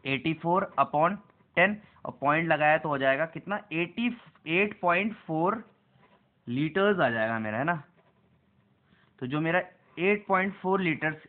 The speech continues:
एक minute में कितना बह रहा है, eight point four liters बह रहा है। तो बच्चों, ये question ना बहुत ईजी होते हैं, बस आपको थोड़ा सा approach करना है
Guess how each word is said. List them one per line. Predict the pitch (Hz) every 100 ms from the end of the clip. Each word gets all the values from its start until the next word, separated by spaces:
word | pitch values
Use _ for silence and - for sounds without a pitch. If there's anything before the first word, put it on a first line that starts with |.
| -
एक | 185 208
minute | 190 180 175
में | 202
कितना | 202 175 190 202
बह | 175
रहा | 180
है, | 214 - -
eight | 160 175 -
point | 170 170
four | 165 160
liters | 143 135 139 127
बह | 117
रहा | 107
है। | - - -
तो |
बच्चों, | 170 190 262
ये | 262
question | 254 - 233
ना | 269
बहुत | 185 170 208
ईजी | 208 196 190
होते | 143 107
हैं, | 104 - -
बस | 165
आपको | 170 202
थोड़ा | 190 233 233
सा | 233 196
approach | 175 160 156
करना | 127 123
है | 208